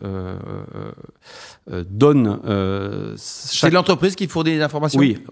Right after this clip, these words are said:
Speaker 1: voilà. Elle fournit l'entreprise, elle, pardon, elle fournit les informations et après, nous, on les, on les,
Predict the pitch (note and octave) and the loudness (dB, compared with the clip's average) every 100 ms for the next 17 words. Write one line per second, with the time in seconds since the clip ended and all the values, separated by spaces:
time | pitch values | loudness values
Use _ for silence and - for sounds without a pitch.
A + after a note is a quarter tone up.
0 | - A#2+ G#2 - G#2+ - D3+ C#3+ A#2 A#2 | 0 2 2 -2 -4 -2 2 2 0 -2
1 | - E3+ E3+ A#2+ A#2+ - A#2 G#2+ G2 - | 0 -2 0 0 0 0 0 0 0 0
2 | D3+ D#3 B2+ A#2+ A2+ A2 C#3 D#3+ A2+ - | 2 2 0 -2 -4 -2 -2 -2 -4 -6
3 | - A#2+ - D3 C3 C3+ - A#2 A2 G#2+ | -2 -2 0 2 4 2 0 -2 2 2
4 | G2+ G2 G#2 G2 G2 F#2+ | 0 -2 -2 -2 -2 -2